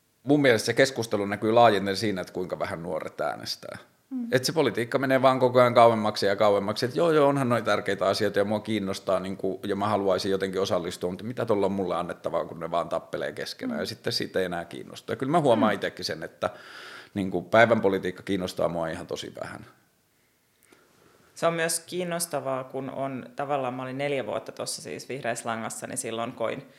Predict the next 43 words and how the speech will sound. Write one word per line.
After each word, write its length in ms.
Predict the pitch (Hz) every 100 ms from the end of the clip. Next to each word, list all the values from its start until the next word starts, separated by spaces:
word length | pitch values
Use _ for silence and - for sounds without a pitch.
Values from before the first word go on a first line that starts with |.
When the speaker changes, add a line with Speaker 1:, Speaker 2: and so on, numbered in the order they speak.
| - _ _ _
Speaker 2:
koin 260 | 120 117 180
niinku, 400 | 208 135 123 -
mun 240 | 113 135
työtehtävä 480 | 131 110 185 185 147
oli 100 | 123
siis 220 | 123 -
lukea, 320 | 117 113 82 - -
niinku, 360 | 90 98 73 -
mun 200 | 135 135
työtehtävä 420 | 135 - - 170
oli 60 | 151
seurata 380 | 151 127 -
uutisia 520 | - 240 220 226 185 175 143
ja 180 | 123 -
niinku, 340 | 123 - - _ _ _
tietää 420 | 165 120 - 104
about, 320 | - 123 143 147
mistä 280 | 110 -
puhutaan, 460 | - 110 - 160 156
Speaker 1:
Mm. 60 | 123
Speaker 2:
silleen, 260 | 131 113
että 120 | 107 -
ei 60 |
meillä 240 | 120 113 113
ollut 140 | 123
mitään 220 | - 113
mahiksi 360 | 120 156 - -
pienenä 380 | 139 117 131 127
lehtenä 320 | 175 131 117
nyt 80 | 156
niin 120 | 131
kaikki 280 | 127 127 117
asioihin 260 | 135 131
tarttua, 420 | 131 131 - -
mut 160 | 104 -
silleen, 220 | - 117
että 100 | 131
ei 60 | 120
ollut 200 | 127 -
täysin 420 | 156 147 143 110
niinku 240 | - -
nyt 160 | - 110
silleen, 440 | - - - -